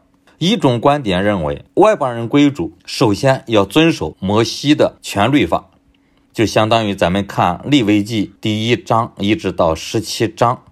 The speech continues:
先不说别的，单单这一部分，有人就认为外邦人归主要遵守这些条例。而另外一种观点是以保罗为代表的，认为外邦人归主完全不必要遵守这些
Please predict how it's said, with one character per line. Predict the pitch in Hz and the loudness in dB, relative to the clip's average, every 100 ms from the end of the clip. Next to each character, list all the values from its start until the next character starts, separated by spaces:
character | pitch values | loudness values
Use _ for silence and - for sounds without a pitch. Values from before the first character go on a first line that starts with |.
| _ | _
先 | - 104 85 | -8 -6 -2
不 | 95 | -2
说 | - 85 | -2 -2
别 | 80 78 95 | -2 0 0
的， | 95 - | -2 -2
单 | 107 98 | -2 0
单 | 104 104 | 0 0
这 | - | 2
一 | 104 90 | 2 2
部 | 92 82 | -2 -4
分， | - - _ _ _ - | -6 -12 _ _ _ 0
有 | 107 98 | 4 4
人 | 120 | 4
就 | 117 | 2
认 | 113 120 | 2 2
为 | 90 80 - | 2 -2 -4
外 | - 156 | 0 2
邦 | 131 92 82 | 2 0 -2
人 | 87 | -4
归 | 107 110 | 2 2
主 | 107 80 - | 2 -6 -4
要 | 104 92 | 0 0
遵 | - 165 175 | 4 2 2
守 | 123 87 | -2 -2
这 | 131 | 0
些 | 90 80 | 0 -2
条 | - - 80 | -6 -10 -4
例。 | 95 110 - _ _ _ _ _ _ _ | -2 -2 -6 _ _ _ _ _ _ _
而 | 120 135 | 0 0
另 | 165 269 247 | 0 2 4
外 | 139 | 4
一 | 110 | 2
种 | 120 98 | 0 -2
观 | 90 107 104 | 2 0 0
点 | 82 - - | -4 -6 -14
是 | - 120 | -4 0
以 | 139 | 0
保 | 143 80 76 | 0 0 2
罗 | 82 104 - 101 | 2 0 0 -2
为 | 101 | 2
代 | 113 87 | 2 0
表 | 73 76 | -2 -10
的， | 76 - _ | -12 -16 _
认 | 123 143 | 0 2
为 | 107 85 - | 2 -2 -4
外 | 143 196 | 0 2
邦 | 165 104 | 2 0
人 | 104 101 | -2 -4
归 | - 131 | 2 2
主 | 120 85 - _ | 2 -2 -6 _
完 | - 113 156 | -2 0 0
全 | - 104 | -2 -4
不 | 101 143 | -2 -2
必 | 185 208 | 0 0
要 | 214 - _ | 0 0 _
遵 | 156 139 | 2 2
守 | 135 98 87 | 2 -2 -2
这 | 87 90 | 0 -2
些 | - 85 82 | 0 -2 -2